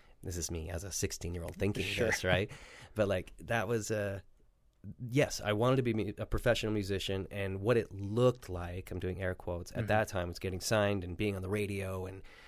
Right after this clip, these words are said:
Speaker 1: and touring and selling records, 'cause people bought albums at that point,
Speaker 2: Right.
Speaker 1: too. So,
Speaker 2: <laughs>
Speaker 1: it, but yes, that's what I wanted to be, and the, and then I realized that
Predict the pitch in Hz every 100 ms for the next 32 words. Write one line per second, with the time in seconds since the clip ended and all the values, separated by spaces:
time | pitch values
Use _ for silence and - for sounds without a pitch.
0 | - 110 101 107 101 92 90 - 92 92
1 | 87 85 - 90 90 - 78 - 95 -
2 | 101 98 95 107 113 - 104 143 139 90
3 | 101 - 82 67 - 107 104 - 185 170
4 | 85 - - 90 147 - - - - 123
5 | 117 131 127 147 87 - 120 120 123 110
6 | 101 110 120 113 98 95 95 98 90 90
7 | 98 - - - - - - - _ 110
8 | 110 104 92 104 180 220 98 90 98 -
9 | - 90